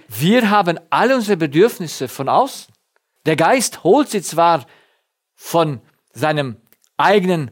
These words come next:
Handeln, von innen heraus bringt er sie hinein, aber seine Bedürfnisse sind außerhalb. Deshalb muss auch der Schmelztiegel von außen kommen auf uns, weil dort sind unsere Bedürfnisse.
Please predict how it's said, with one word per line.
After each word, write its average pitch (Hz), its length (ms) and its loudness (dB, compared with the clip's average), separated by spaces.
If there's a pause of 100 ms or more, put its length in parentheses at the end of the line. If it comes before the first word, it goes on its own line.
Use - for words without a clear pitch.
(140)
Handeln, 185 600 2
von 151 180 -2
innen 254 220 -2
heraus 202 520 2
bringt 160 280 -4
er 156 80 0
sie 143 140 -4
hinein, 156 580 0 (800)
aber 151 240 2
seine 147 260 -2
Bedürfnisse 135 600 -4
sind 147 220 -8
außerhalb. 254 600 -6 (1500)
Deshalb 165 340 0
muss 208 200 2
auch 202 120 2
der 151 160 0
Schmelztiegel 143 1160 -2 (960)
von 202 280 -2
außen 247 440 0
kommen 120 320 -8
auf 110 120 -8
uns, - 540 -18 (840)
weil 147 160 0
dort 156 240 2
sind 165 200 -2
unsere 175 300 0
Bedürfnisse. 185 840 0